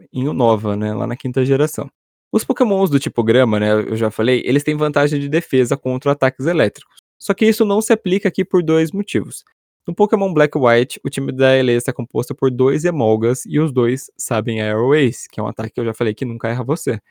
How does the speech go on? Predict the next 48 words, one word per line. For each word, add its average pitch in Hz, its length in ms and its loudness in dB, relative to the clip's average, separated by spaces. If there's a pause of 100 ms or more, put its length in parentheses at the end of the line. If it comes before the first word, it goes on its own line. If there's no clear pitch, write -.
(220)
E, 143 200 -2
além 170 220 2
disso, 160 200 0
ela 165 140 6
tem 165 140 -2
um 175 100 -2
Zebstrika 160 720 0
que - 140 -6
sabe 135 340 2
Flame 143 420 -2
Charge, 143 460 2 (280)
é 113 80 -4
um 123 60 2
ataque 127 240 -2
de 135 80 -6
fogo 131 260 -2
que 139 120 -4
dá 127 140 -2
pra - 120 -8
fazer 139 220 -2
um 143 60 -4
estrago 127 380 -2
ali 120 260 -2
se - 100 -14
você 135 240 -6
jogar 127 180 0
um 131 60 -6
Pokémon 135 360 -6
de 156 120 -4
grama. 117 300 -2 (280)
Além 196 220 6
disso, 185 300 2
os 180 100 4
Emolgas 156 460 6
dela, 135 360 8
eles 143 220 4
são 156 220 0
imunes 185 440 0
a 147 60 4
ataques 127 360 -4
terrestres, 131 640 0
porque - 200 -4
eles 123 140 0
são 127 100 -4
metade 120 340 -2
elétrico, 117 360 -2
metade 120 340 -2
voador. 127 480 2